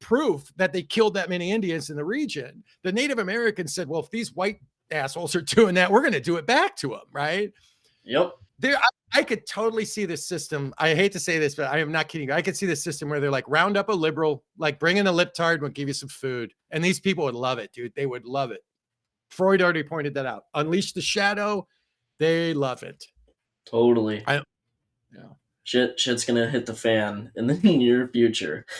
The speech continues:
Speaker 2: And yeah, I hear you, man. I'm supposed to go overseas in August. Uh, I think you're
Speaker 1: Oh,
Speaker 2: going
Speaker 1: yeah?
Speaker 2: to, you're going to, uh, Turkey, right? Soon?
Speaker 1: I was looking for Istanbul soon, and then, um, I'm, uh, it's either Costa Rica, New Zealand,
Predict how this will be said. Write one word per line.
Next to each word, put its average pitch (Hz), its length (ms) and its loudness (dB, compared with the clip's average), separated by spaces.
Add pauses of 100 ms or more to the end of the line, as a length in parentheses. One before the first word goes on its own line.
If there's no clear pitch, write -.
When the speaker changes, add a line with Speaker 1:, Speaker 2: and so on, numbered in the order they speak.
Speaker 2:
And 113 340 2
yeah, 127 200 8
I 156 200 8
hear 156 180 2
you, 123 140 4
man. 107 340 -2 (220)
I'm 147 140 2
supposed 175 300 4
to 139 60 -2
go 131 140 2
overseas 120 800 2
in 98 100 -8
August. 107 640 0 (500)
Uh, 113 100 0
I 113 80 0
think 165 160 -2
you're 156 100 4
Speaker 1:
Oh, 147 40 4
Speaker 2:
going 147 160 4
Speaker 1:
yeah? 139 60 2
Speaker 2:
to, - 120 -4
you're 156 140 2
going 160 180 6
to, 120 140 4
uh, 104 120 6
Turkey, 156 400 0
right? 113 320 2
Soon? 151 320 -2 (580)
Speaker 1:
I 202 80 8
was 233 180 4
looking 269 260 4
for 214 200 2
Istanbul 175 560 4
soon, 151 640 0
and 160 240 -2
then, 175 460 -2
um, 151 320 -4
I'm, 165 320 -2
uh, 175 160 2 (100)
it's 180 300 0
either 185 180 0
Costa 226 440 0
Rica, 190 580 0
New 156 180 -2
Zealand, 185 720 -2